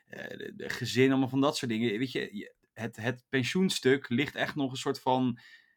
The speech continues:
drie, vier stappen ergens verderop. En eigenlijk ben je altijd bezig met één of twee stappen vooruit. Ja, je pensioen is, ja, ondanks dat ik, eh, dat ik een oude zak ben te-, ten opzichte van jullie,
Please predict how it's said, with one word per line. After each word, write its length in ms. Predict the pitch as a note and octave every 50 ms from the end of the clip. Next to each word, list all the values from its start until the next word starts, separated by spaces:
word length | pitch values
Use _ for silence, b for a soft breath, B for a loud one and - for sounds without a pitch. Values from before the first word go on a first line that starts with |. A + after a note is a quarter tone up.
| B B
drie, 340 | - A2+ C3+ C#3+ E3+ D#3+ B2
vier 600 | - - D#3 D3 C#3+ D3 C#3 C#3 C#3 C3+ C3 B2+
stappen 440 | B2+ - - - C#3 C#3+ C#3+ - C3+
ergens 360 | B2 C3 C3 B2+ B2 A#2+ -
verderop. 420 | - C3 B2 A#2+ B2+ C#3+ D3+ C3 A#2+
En 60 | A2
eigenlijk 320 | G#2+ B2 C3 B2+ C3 A#2+
ben 80 | G#2+ B2+
je 60 | B2+
altijd 240 | C3 C3+ A#2 B2+ A#2
bezig 300 | A2 B2+ C3 B2+ B2+ B2
met 100 | B2+ A#2+
één 200 | A#2+ B2+ C3+ C3+
of 60 | B2
twee 220 | B2 - B2+ B2 B2
stappen 340 | B2 - B2+ A#2 - A2+
vooruit. 340 | A2+ A#2+ B2 C#3 D3 C3 G2
Ja, 140 | A2+ G#2 F#2
je 200 | G2 G#2+ G#2+ G2+
pensioen 460 | - A#2 - - D#3 D3 C3+ B2+ A#2+
is, 280 | A#2+ A2+ - - - _
ja, 280 | - G2+ G2+ G2+ G2+ F2+
ondanks 340 | A#2 B2 B2 A#2+ A#2+ A2+ B2
dat 120 | A#2+ A#2
ik, 160 | A#2+ A#2 -
eh, 340 | A#2+ A#2 A2+ A2+ A2+ A2+ A2+
dat 120 | A2+ A#2
ik 80 | A#2 A#2
een 60 | B2
oude 200 | A2 A2+ A#2 A#2
zak 220 | A2 B2+ B2+ B2+ -
ben 180 | A#2+ A#2 A#2
te-, 600 | - A2 A2+ A2+ A#2 A#2 - - - - - - -
ten 120 | - B2
opzichte 340 | B2 A#2+ - B2 - - -
van 180 | A2 - A#2 -
jullie, 400 | C#3 G3 - G#2 G#2 - C3+